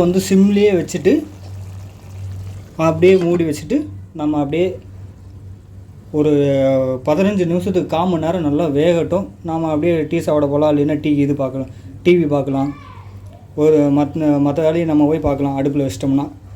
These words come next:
அது பாட்டில் ஒரு கால் மணி நேரம் வெந்துகிட்டு இருக்கும். சிம்லேயே வச்சிட்டிங்கன்னா நல்லா கறியும் நல்லா அப்போ தான் சாஃப்டாக வரும். ஒரு ப-, கொஞ்ச நேரம் வேகட்டும் மக்களே. ஒரு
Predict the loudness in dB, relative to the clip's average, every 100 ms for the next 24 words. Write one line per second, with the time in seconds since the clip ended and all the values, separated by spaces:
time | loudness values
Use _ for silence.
0 | -8 -4 2 4 4 2 2 2 2 4
1 | 4 2 0 0 0 0 0 0 0 -2
2 | -4 -4 -6 -2 2 4 4 2 0 -2
3 | -2 -2 -6 -16 -20 -12 -4 0 0 2
4 | 2 2 2 2 2 0 0 -2 -2 -2
5 | -2 -4 -4 0 2 2 -2 -4 -10 -20
6 | -20 -20 -20 -20 -20 -20 -20 -20 -20 -20
7 | -20 -20 -20 -20 -20 -20 -18 -18 -16 -8
8 | -2 2 2 2 2 2 2 2 2 2
9 | 0 0 -2 -2 -4 -6 -10 -20 -20 -20
10 | -18 -20 -20 -20 -20 -20 -20 -20 -18 -18
11 | -18 -18 -20 -18 -16 -16 -18 -18 -18 -18
12 | -18 -20 -20 -18 -18 -20 -20 -20 -20 -20
13 | -20 -20 -20 -20 -20 -20 -20 -20 -16 -16